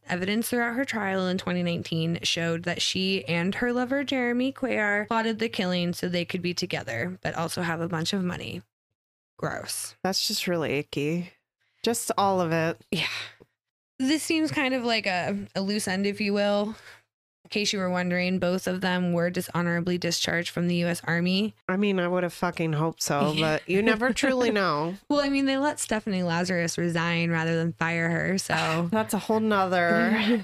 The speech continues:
Speaker 1: <laughs>
Speaker 2: rage-filled idea.
Speaker 1: The last little note we'd like to make is to just mention where Tyrone's son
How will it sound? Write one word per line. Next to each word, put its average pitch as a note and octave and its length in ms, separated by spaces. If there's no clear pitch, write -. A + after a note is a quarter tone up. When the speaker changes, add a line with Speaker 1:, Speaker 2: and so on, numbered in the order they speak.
Speaker 1:
<laughs> - 600
Speaker 2:
rage-filled F3 800
idea. E3 640
Speaker 1:
The B3+ 100
last A#3+ 400
little A#3 520
note G3+ 320
we'd F#3+ 180
like F#3+ 220
to - 120
make E3+ 440
is E3+ 440
to - 120
just G3 220
mention F3+ 640
where F3 460
Tyrone's F3 580
son G3+ 460